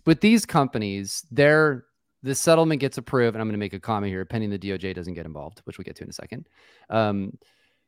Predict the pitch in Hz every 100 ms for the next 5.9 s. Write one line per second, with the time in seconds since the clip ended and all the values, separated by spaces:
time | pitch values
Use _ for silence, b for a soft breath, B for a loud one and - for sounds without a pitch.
0 | _ _ _ 98 104 135 143 143 123 143
1 | 127 135 123 117 110 107 107 113 127 135
2 | 127 117 113 - 110 113 107 110 101 98
3 | 95 _ _ _ - 131 120 123 107 104
4 | 98 101 101 - 95 87 - 101 95 92
5 | 101 113 117 104 98 90 78 82 -